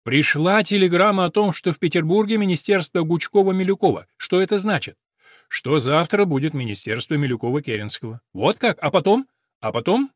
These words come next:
Потом будем мы". "Ого!" Такой диалог повторялся десятки раз. Почти все мои собеседники принимали мои слова за шутку. На узком собрании почтенных и самых почтенных русских социал-демократов я прочитал доклад,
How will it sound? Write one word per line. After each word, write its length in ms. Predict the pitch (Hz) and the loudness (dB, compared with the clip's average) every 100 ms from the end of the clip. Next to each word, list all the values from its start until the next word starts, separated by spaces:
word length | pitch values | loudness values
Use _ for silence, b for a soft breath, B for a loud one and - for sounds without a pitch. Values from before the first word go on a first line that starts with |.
| _ - | _ -10
Потом 320 | 98 160 202 | -2 0 2
будем 220 | 202 202 | 2 2
мы". 240 | 139 165 - _ - | 2 0 -4 _ -2
"Ого!" 440 | 104 95 151 214 _ _ _ _ _ - | 0 4 2 2 _ _ _ _ _ -8
Такой 320 | 151 220 190 | -2 -2 0
диалог 380 | 165 180 202 - | 0 0 -2 -4
повторялся 600 | 120 - 135 156 - 110 | -10 -6 -4 -4 -6 -8
десятки 420 | 117 139 135 - | -8 -10 -12 -14
раз. 340 | 113 85 - _ _ _ - | -14 -14 -16 _ _ _ -8
Почти 320 | 131 - 196 | -6 -4 -4
все 180 | - 170 | -2 -2
мои 180 | 147 123 | 0 -2
собеседники 680 | - 135 143 185 135 - | -4 -4 -4 -4 -6 -10
принимали 400 | 98 110 117 143 | -10 -8 -4 -4
мои 180 | 127 135 | -2 -4
слова 320 | 131 143 143 | -4 -2 -2
за 140 | 135 160 | -2 -2
шутку. 420 | - 185 - 95 _ _ _ - | -2 -4 -6 -20 _ _ _ -8
На 120 | 101 | 0
узком 260 | 160 - 156 | 0 0 -2
собрании 440 | 156 147 165 160 | -2 -2 0 -2
почтенных 720 | 135 135 - 165 147 107 90 | -2 -6 -6 -6 -4 -6 -8
и 40 | 110 | -8
самых 380 | 139 135 113 | -6 -6 -8
почтенных 720 | - 117 - - 123 95 87 113 | -8 -8 -8 -4 -4 -6 -14 -10
русских 380 | 113 - - | -8 -8 -10
социал-демократов 920 | - 104 - 107 101 98 123 202 208 - B B B - | -10 -8 -8 -8 -8 -8 -4 -4 -4 -10 B B B -2
я 160 | 233 | 0
прочитал 480 | 269 247 - 208 214 | 2 -2 -2 0 0
доклад, 420 | 175 165 202 233 | 0 0 -2 -2